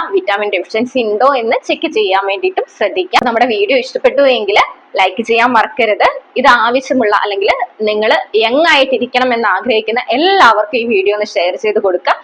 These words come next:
അല്ലെങ്കിൽ വിറ്റാമിൻ ഡെഫിഷ്യൻസി ഉണ്ട് എന്ന് അറിയുന്ന ആൾക്കാർക്കും നമ്മുടെ വീഡിയോ ഷെയർ ചെയ്ത് കൊടുക്കാൻ വേണ്ടിയിട്ട് മറക്കരുത്. എന്തെങ്കിലും എന്നോട് പറയാനുണ്ട് എങ്കിൽ കമന്റ് ചെയ്യാം. പുതിയ പുതിയ വീഡിയോസിനായിട്ട് നമ്മുടെ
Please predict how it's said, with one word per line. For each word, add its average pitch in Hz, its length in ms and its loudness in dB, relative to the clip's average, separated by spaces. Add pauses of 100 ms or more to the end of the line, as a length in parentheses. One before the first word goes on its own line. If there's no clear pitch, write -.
(240)
അല്ലെങ്കിൽ 220 280 0 (100)
വിറ്റാമിൻ 240 380 0
ഡെഫിഷ്യൻസി 247 440 -2 (100)
ഉണ്ട് 247 240 6 (200)
എന്ന് 233 180 -2 (120)
അറിയുന്ന 233 360 0 (160)
ആൾക്കാർക്കും 214 460 -2 (240)
നമ്മുടെ 220 300 0
വീഡിയോ 190 240 2 (100)
ഷെയർ 202 240 2
ചെയ്ത് 247 200 -2
കൊടുക്കാൻ 196 320 -2
വേണ്ടിയിട്ട് 220 320 -4
മറക്കരുത്. 220 420 -2 (440)
എന്തെങ്കിലും 381 380 2
എന്നോട് 269 300 4
പറയാനുണ്ട് 220 560 2 (120)
എങ്കിൽ 254 180 0 (220)
കമന്റ് 202 300 -2 (100)
ചെയ്യാം. 226 300 2 (560)
പുതിയ 277 240 0
പുതിയ 277 240 2
വീഡിയോസിനായിട്ട് 247 720 0
നമ്മുടെ 226 180 -2